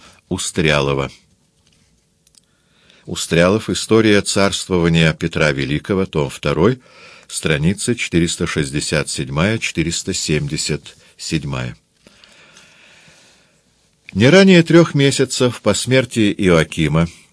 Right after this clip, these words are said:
в июле тысяча шестьсот девяностого года собор начал рассуждать о выборе ему преемника.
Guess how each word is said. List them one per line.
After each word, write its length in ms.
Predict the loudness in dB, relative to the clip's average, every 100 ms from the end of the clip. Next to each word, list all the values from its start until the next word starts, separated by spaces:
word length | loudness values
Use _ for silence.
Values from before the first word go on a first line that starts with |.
| _ _
в 140 | 0
июле 400 | 2 4 4 4
тысяча 560 | 2 0 -2 -2 -2 -4
шестьсот 520 | -2 -6 -2 0 0
девяностого 680 | 2 2 2 0 -2 -6 -4
года 320 | -2 -2 -2 -8 _
собор 480 | -16 -4 -2 0 0
начал 400 | 0 -2 0 0
рассуждать 720 | -2 -4 -8 -4 0 0 -2 -12 -20 -20 -20 -18
о 180 | -4 -2
выборе 460 | 2 2 2 2 2
ему 260 | 2 2
преемника. 920 | -2 -4 -4 -2 -2 -4 -8 -8 -10